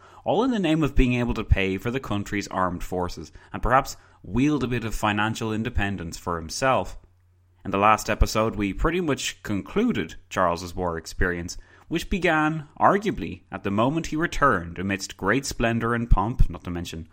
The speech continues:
high hopes in sixteen sixty. Yet, as we discovered last time, though London seemed to participate in the moves towards a quadruple alliance in sixteen seventy-eight, Britain was merely one cog in a machine that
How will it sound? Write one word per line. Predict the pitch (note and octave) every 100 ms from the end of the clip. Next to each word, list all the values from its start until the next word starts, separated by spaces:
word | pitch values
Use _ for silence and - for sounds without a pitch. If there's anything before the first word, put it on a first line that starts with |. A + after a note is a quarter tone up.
| _ _ -
high | G2+ F2
hopes | - B2 A2 - -
in | E2 D#2+
sixteen | F#2 - F2+ E2+ E2+
sixty. | G2+ G2 - F2+ _ _ - - - - _ -
Yet, | E3 F3+
as | G3+
we | A3+
discovered | G3 - F#3+ F3 D#3
last | D#3 D#3+ -
time, | F2+ E2+ E2 E2
though | F2+ A2+ C3
London | C3 C3 D#3+
seemed | E3 C3+ C3
to |
participate | A2+ A2+ A#2 A2+ A2 G#2
in | G2
the |
moves | F#2+ G#2+ G#2+ G2
towards | - A#2 D3 A2
a |
quadruple | F#2 G2+ F#2 F#2 E2+ E2+ E2
alliance | F2+ A2 F#2 G#2+ - -
in | E2 F2 E2+ _ -
sixteen | - G2 - F#2 F2
seventy-eight, | - F#2 E2+ D#2+ E2 A#2+ A2+ - - _ _
Britain | A2+ A#2+ E3+ D3+
was | A#2 A2
merely | A#2+ A#2+ A#2
one | A#2+ E3 F3
cog | - B2 A2+
in | - D#3+
a |
machine | E3+ F3 - F#2+ E2 D#2+ E2
that | F#2